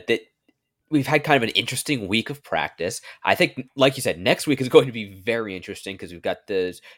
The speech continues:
inter-squad practices with the Lions and then preseason, preseason football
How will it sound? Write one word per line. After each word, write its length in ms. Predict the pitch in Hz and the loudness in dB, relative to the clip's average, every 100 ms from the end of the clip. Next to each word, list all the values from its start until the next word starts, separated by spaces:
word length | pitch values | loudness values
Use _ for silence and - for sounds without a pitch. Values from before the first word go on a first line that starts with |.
| _ - | _ 4
inter-squad 680 | 139 143 - 113 113 110 | 4 2 -6 -2 0 0
practices 560 | - 92 95 - 98 90 | -2 -2 -2 -6 -10 -8
with 140 | 90 | -8
the 80 | - | -6
Lions 500 | 110 95 95 92 87 - | -2 -2 -2 -4 -8 -12
and 220 | 87 87 | -12 -6
then 340 | 98 98 95 101 _ _ | -2 -2 -4 -12 _ _
preseason, 600 | - 113 120 147 135 135 - _ | -10 -6 -2 2 0 -2 -10 _
preseason 520 | - 165 - 151 143 | -6 -4 0 -2 2
football 580 | - 190 87 82 85 - | 0 2 4 4 4 -2